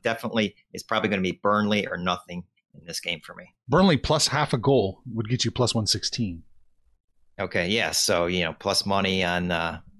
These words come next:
Speaker 1: you know, you get the draw there. It's Burnley at home, and, uh, also James Ward-Prowse. Yeah, he's a, he's a pretty prominent player for Southampton, and it looks like he's gonna be out for a few weeks. So that,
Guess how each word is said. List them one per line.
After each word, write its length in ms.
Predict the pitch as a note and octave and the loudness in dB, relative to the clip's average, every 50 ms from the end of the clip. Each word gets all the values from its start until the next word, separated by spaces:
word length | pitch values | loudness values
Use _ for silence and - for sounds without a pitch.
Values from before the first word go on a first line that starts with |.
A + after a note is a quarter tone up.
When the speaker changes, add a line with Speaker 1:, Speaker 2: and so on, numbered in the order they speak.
| A3 F#3 | -18 -12
Speaker 1:
you 120 | C#3+ - | -10 -8
know, 60 | E2 E2+ | -6 -6
you 140 | E2+ F#2 | -4 -2
get 160 | F#2+ F2+ - - | -2 -2 -2 -4
the 80 | F#2+ | -4
draw 320 | E2+ - F#2+ F#2+ F#2 F#2 F#2 | -4 0 0 2 2 2 2
there. 220 | F2+ F#2+ F#2+ F#2 | 2 2 2 2
It's 100 | E2+ - | 0 -2
Burnley 400 | - - G#2+ G#2 G#2 G#2 G2+ - | -2 0 0 2 2 2 0 0
at 180 | - A2 A2 G#2 | -2 -2 -2 -2
home, 440 | G2 - A2+ A2 A2 A2 G#2+ A2 A2+ - - - - - - _ _ - | -2 0 2 2 2 2 0 -2 -4 -10 -18 -20 -20 -20 -20 _ _ -6
and, 320 | - F#2 F#2 F#2 F2+ E2+ | -4 -2 0 0 0 0
uh, 160 | F#2 F#2 F#2 | 2 2 2
also 300 | F#2 G2+ G#2+ - - G#2+ F2+ | 2 2 2 2 0 0 0
James 420 | F2 - G2+ G2+ G2+ G2 - - | 0 0 0 0 0 0 -2 -2
Ward-Prowse. 800 | G2 G2+ G2 F2+ - - - - G2+ G2 G2 F#2 F2 - - - | 0 0 0 0 0 -4 -4 0 2 2 2 2 0 -2 -6 -8
Yeah, 80 | - F2+ | -8 -8
he's 200 | F2 F#2+ F#2 F2+ | -6 -6 -4 -2
a, 140 | F#2+ F2 E2 | -2 -2 -2
he's 240 | - - G2 F2+ F2+ | -4 -8 -10 -6 -4
a 180 | F2+ F2 E2+ - _ _ _ _ _ _ _ _ | -4 -6 -6 -8 _ _ _ _ _ _ _ _
pretty 140 | - C#3+ C3+ | 0 0 0
prominent 440 | C#3 - B2+ B2+ A#2+ A#2+ B2 A2+ - | 0 0 0 2 2 2 2 0 0
player 260 | - A#2 A2+ A2 G#2+ - | 2 2 4 2 2 2
for 80 | A2 G#2 | 0 -2
Southampton, 720 | - - G#2 G2+ G2+ - G2 G2+ G2+ G2+ - - F#2+ F#2 | 0 2 0 0 0 0 0 0 0 -2 -4 -4 -4 -4
and 80 | F#2 | -4
it 40 | F#2 | -4
looks 160 | F#2+ F#2 - | -4 -4 -4
like 140 | F2+ F2+ - | -4 -4 -4
he's 180 | - G#2 G2 - | -4 -8 -8 -4
gonna 160 | G2 F#2 F2+ | -4 -4 -4
be 180 | E2+ F2 F2 | -4 -4 -4
out 240 | - - F2 - - | -2 -2 -4 -4 -6
for 160 | - - - | -10 -12 -12
a 60 | - - | -12 -12
few 240 | - - - E2+ | -12 -10 -8 -6
weeks. 300 | D#2+ E2+ F2 D#2+ - - | -4 -4 -4 -4 -4 -6
So 60 | - - | -6 -6
that, 160 | E2+ D#2+ | -6 -8